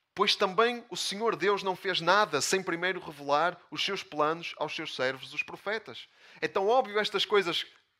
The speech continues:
que o profeta Amós refere, como, como Deus não fazer nada sem primeiro revelar os seus planos aos seus servos, os profetas. É tão óbvio como nós precisarmos da, é,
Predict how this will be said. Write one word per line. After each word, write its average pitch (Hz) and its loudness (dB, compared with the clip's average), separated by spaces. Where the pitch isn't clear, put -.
que 175 -10
o 160 -4
profeta 180 0
Amós 139 -2
refere, 135 0
como, 226 -6
como 214 -8
Deus 226 2
não 220 2
fazer 196 0
nada 131 2
sem 202 -2
primeiro 170 0
revelar 170 0
os 160 -8
seus 175 -8
planos 151 -2
aos 165 -4
seus 185 -10
servos, 208 -14
os 135 -20
profetas. 175 -12
É 147 -2
tão 196 2
óbvio 170 2
como 170 -10
nós 180 0
precisarmos 160 0
da, 160 -4
é, 160 -2